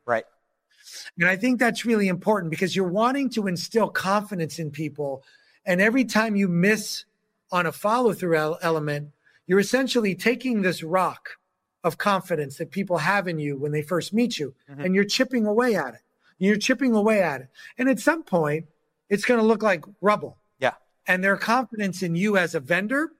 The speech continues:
Speaker 2: their confidence in you as a partner, their confidence in you as a,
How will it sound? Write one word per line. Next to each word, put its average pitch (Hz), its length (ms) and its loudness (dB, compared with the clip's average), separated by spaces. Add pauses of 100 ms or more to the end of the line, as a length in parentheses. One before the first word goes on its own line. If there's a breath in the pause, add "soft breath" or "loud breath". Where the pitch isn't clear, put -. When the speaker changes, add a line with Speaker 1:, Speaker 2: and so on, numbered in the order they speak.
Speaker 2:
their 175 140 -2
confidence 175 540 -2
in 180 80 -4
you 175 220 0
as 156 160 0
a 156 60 -8
partner, 226 500 0
their 185 120 0
confidence 175 560 -2
in 156 140 -6
you 175 180 4
as 156 220 0
a, 135 160 -2